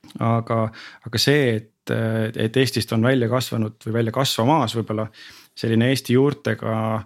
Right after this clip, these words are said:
professionaalsete teenuste ettevõte või ettevõtted. Noh, et ma arvan, see on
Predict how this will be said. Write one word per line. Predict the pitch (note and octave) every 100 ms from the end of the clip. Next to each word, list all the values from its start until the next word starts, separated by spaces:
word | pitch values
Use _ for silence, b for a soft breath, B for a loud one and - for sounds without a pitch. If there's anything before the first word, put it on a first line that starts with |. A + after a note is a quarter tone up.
| _ _ _ _ _ -
professionaalsete | A#2+ - A2+ C3 C3 G#2+ A#2
teenuste | C3 D3+ A#2+ - A2
ettevõte | - - - - - - _ _ -
või | A2+ A2+
ettevõtted. | A2+ A2+ - - - - - -
Noh, | A2
et | G#2+
ma | A2+
arvan, | A2
see | C3
on | A#2+